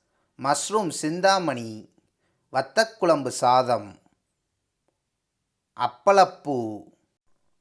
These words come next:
தஞ்சாவூர் தவளை அடை, நாட்டு சர்க்கரை, ரொமாலி ரொட்டி, ரசகுல்லா கிரேவி, ஹைதராபாத்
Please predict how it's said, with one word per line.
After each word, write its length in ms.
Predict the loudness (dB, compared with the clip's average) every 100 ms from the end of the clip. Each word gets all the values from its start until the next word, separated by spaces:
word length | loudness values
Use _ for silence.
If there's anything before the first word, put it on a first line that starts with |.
| _ _ _ _ _ -2
தஞ்சாவூர் 680 | -2 0 2 4 6 4 2
தவளை 420 | 2 4 4 4 4
அடை, 320 | 2 0 -4 -6 -16 _ _ _ _ _
நாட்டு 560 | -2 0 0 0 -2 -2
சர்க்கரை, 720 | 2 0 0 0 2 2 -4 -12 _ _ _ _ _
ரொமாலி 600 | -6 -4 0 0 2 2 2
ரொட்டி, 480 | 0 -4 -4 -4 -4 -8 -14 _ _ _ -4
ரசகுல்லா 800 | 0 2 2 0 2 2 2 0 -2
கிரேவி, 560 | -4 -2 -2 -4 -8 -10 -16 _ _ _ _ _ _ _ _ _ _ _ _ _ _ -2
ஹைதராபாத் 760 | 0 2 2 2 4 2 0